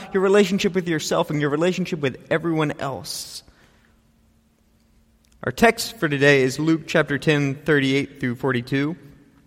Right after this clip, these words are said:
And it's a very familiar story if you've grown up in church. But it's a story that if we let it, I think could maybe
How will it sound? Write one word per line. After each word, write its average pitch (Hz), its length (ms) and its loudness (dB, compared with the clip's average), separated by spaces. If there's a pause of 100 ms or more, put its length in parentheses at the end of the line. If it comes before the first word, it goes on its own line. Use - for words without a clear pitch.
(300)
And 123 100 0
it's 131 140 0
a 131 60 2
very 143 260 2
familiar 143 440 2
story 127 360 0
if 117 140 -2
you've 117 180 -4 (360)
grown 135 200 2
up 120 140 0
in 110 100 -2
church. 113 540 -4 (720)
But 143 100 -2
it's 165 160 -6
a 196 60 0
story 185 540 4
that 165 180 4
if - 140 0
we 160 80 4
let 180 320 6
it, 135 160 6
I 147 240 4
think 160 260 -2
could 143 160 -2
maybe 143 340 0